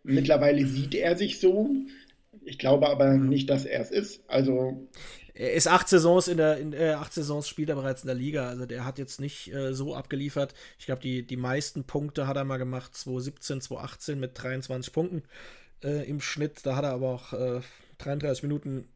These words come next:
Speaker 2: für gespielt und hat bisher noch keine Saison seine zweiundachtzig Spiele voll gemacht, ne? Also
Speaker 1: Ja.
Speaker 2: die letzten, äh, fünf Saisons waren sechsunddreißig, neunzehn, zweiundzwanzig, neun und dreizehn Spiele.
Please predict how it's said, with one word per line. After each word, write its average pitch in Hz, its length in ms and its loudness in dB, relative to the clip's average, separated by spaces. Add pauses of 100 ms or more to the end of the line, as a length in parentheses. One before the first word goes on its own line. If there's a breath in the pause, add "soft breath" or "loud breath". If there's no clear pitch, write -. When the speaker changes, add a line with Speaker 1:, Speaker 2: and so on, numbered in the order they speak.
Speaker 2:
für - 140 -8
gespielt 151 480 -2
und 139 140 -6
hat 139 280 -6
bisher 160 280 0
noch 127 160 -6
keine 147 340 -4
Saison 143 400 -6 (300 soft breath)
seine 131 240 -2
zweiundachtzig 127 420 -8
Spiele 127 200 -8
voll 127 200 -6
gemacht, 120 340 -10
ne? 131 220 -10
Also 120 260 -12 (220 soft breath)
Speaker 1:
Ja. 127 100 -8 (120)
Speaker 2:
die 120 60 -4
letzten, 143 440 -2
äh, 131 340 2
fünf 165 400 0
Saisons 143 420 -2
waren 131 200 -2
sechsunddreißig, 135 800 -6
neunzehn, 131 600 -4
zweiundzwanzig, 123 840 -8 (260 soft breath)
neun 127 500 2
und 123 180 -6
dreizehn 117 440 -8
Spiele. 127 320 -4